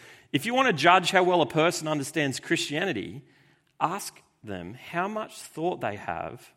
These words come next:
of being God's child, of having God as Father. If this is not the thought that prompts and controls their worship and prayers, their whole outlook on life, it means that they do not understand Christianity very well at all.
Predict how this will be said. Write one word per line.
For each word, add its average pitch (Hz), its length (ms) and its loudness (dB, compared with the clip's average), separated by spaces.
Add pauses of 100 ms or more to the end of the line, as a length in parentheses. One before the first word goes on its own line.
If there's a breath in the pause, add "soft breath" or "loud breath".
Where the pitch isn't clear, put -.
of 101 160 -14
being 107 220 -12
God's 101 300 -8
child, 80 600 -16 (600)
of 120 120 -6
having 143 360 -2
God 120 520 0
as 113 260 -4
Father. 87 440 -6 (880)
If 127 160 -4
this 190 200 -4
is 175 140 -6
not 180 180 0
the 156 80 -2
thought 165 460 0
that - 180 -4
prompts 165 520 2
and 127 160 -6
controls 135 600 0
their 117 160 0
worship 151 520 -2
and 131 140 -6
prayers, 135 440 0
their 123 120 0
whole 214 520 4
outlook 202 560 -2
on 151 340 -2
life, 139 640 2 (880 soft breath)
it 127 100 -4
means 208 280 -4
that - 120 -14
they 127 140 -6
do 117 180 -10
not 165 160 -10
understand 104 500 -8
Christianity 101 640 -8
very 98 240 -4
well 92 260 -8
at 92 80 -8
all. 95 400 -6